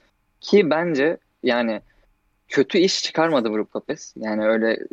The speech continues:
evet sayı buldular. Devin Booker da Chris Paul da çok fazla sayı buldu.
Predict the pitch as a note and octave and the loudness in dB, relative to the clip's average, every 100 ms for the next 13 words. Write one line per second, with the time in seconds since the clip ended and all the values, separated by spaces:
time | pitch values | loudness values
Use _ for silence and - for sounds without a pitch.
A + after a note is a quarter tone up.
0 | - A#2+ A2 - A#2+ B2 B2+ A#2+ C3 C3+ | -2 -2 -2 0 0 2 0 0 0 -2
1 | - A#2+ A#2 A2+ A#2 - B2 A#2+ A#2 - | -8 -8 -4 -2 -2 -2 -2 -2 -6 -2
2 | B2 A#2+ A#2+ - - A#2 - A#2 A#2 - | 0 2 0 -2 -8 -8 -2 -2 -2 -2
3 | A#2 A#2 B2 C#3+ | -2 0 0 -2